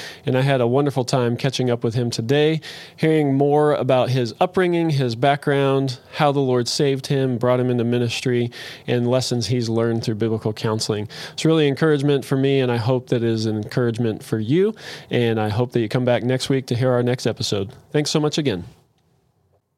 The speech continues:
All right. Well, thank you, everybody, for joining us for today's episode. Today, I have with me a guest that many of you are familiar with through his writing,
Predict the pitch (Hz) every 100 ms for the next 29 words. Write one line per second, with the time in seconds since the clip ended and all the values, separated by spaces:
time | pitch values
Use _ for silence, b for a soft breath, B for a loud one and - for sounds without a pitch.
0 | _ 120 123 147 143 131 151 147 147 147
1 | 151 160 143 135 151 147 160 165 - 123
2 | 127 120 117 - 123 139 - 143 135 147
3 | 143 185 240 170 151 151 151 127 117 131
4 | 135 - 117 110 123 135 139 127 131 123
5 | 123 123 127 123 120 - 120 107 107 139
6 | 147 117 135